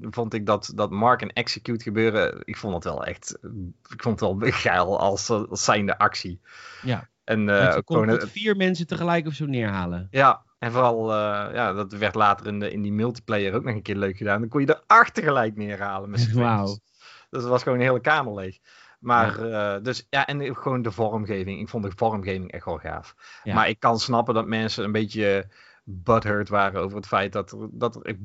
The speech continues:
Speaker 1: bijna niks meer over was gebleven van het originele Splinter Cell, dat je,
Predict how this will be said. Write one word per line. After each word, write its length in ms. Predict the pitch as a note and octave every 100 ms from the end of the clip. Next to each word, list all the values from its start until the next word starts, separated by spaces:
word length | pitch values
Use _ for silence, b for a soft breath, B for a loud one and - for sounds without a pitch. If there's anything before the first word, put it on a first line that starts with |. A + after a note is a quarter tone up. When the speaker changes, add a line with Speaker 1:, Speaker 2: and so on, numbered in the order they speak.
| F#2+
Speaker 1:
bijna 300 | B2+ C#3 A#2+
niks 500 | B2 B2+ D3 F3 -
meer 220 | D3 C#3+
over 180 | D#3 B2+
was 120 | B2
gebleven 600 | - A#2+ B2+ B2 A#2 A2
van 360 | - A2 G#2+ G#2+ B B B
het 140 | A#2 -
originele 580 | A#2+ A2 G#2 A2 G#2+ G2+
Splinter 400 | - A2 A2 -
Cell, 180 | A2
dat 180 | G2+ G2
je, 380 | G2+ F#2+ F#2 -